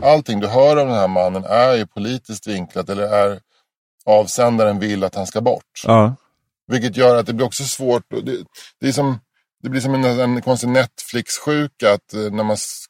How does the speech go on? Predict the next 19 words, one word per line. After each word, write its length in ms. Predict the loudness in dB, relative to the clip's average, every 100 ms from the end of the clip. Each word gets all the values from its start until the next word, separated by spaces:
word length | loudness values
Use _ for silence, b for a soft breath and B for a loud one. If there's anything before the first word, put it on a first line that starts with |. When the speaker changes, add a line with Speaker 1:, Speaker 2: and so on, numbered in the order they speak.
| -8
Speaker 1:
knäpper 180 | -8 -4
på 200 | 2 4
någonting 380 | 4 0 -4
på 80 | -2
Netflix 540 | 0 0 0 -6 -8 -4
så 60 |
måste 380 | -2 -2 -4 -8
du 120 | -8 -10 _ _
på 80 | -2
en 120 | 0
gång 140 | 0 0
veta 400 | 0 0 0 2
vad 200 | 4 4
avsändaren 600 | 0 0 0 2 0 -2
tycker 400 | -6 -8 -6 -4
om 140 | -2
det 160 | -2 -2
den 160 | -2
berättar. 560 | -2 -2 -2 _ -10 -10